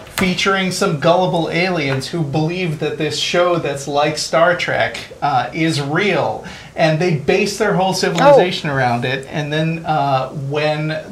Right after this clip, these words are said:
Speaker 1: the captain, played by, uh, Tim Allen, is finally forced to reveal, uh, that he, you know, he was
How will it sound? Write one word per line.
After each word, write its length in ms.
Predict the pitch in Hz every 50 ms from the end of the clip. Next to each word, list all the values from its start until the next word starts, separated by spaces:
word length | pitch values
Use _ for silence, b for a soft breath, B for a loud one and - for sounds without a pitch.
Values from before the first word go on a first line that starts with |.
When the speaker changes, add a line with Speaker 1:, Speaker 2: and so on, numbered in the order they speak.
| 156 -
Speaker 1:
the 260 | 170 151 147 147 143 135
captain, 760 | - - 165 165 165 165 - 160 151 139 135 131 123 - - - - -
played 420 | - - - 147 143 143 139 131 135
by, 480 | 139 139 131 127 127 127 127 127 123 -
uh, 340 | - 127 123 120 120 120 120
Tim 220 | - - 160 143 139
Allen, 400 | 139 139 143 139 135 127 123 120
is 300 | - 143 139 139 135 -
finally 420 | - - 160 165 170 170 165 151
forced 420 | 135 - - 151 151 147 - - -
to 120 | 175 160
reveal, 880 | 151 151 156 156 143 131 135 156 160 170 170 175 160 156 151 143 143 139 B B B B B B - -
uh, 240 | 147 131 123 - - -
that 520 | - 156 135 135 143 135 123 123 123 - - - - - - _ _ -
he, 360 | 175 147 - 170 165 - - - - -
you 140 | 160 151
know, 180 | 139 127 120 123
he 140 | - 170 160
was 240 | 147 156 151 151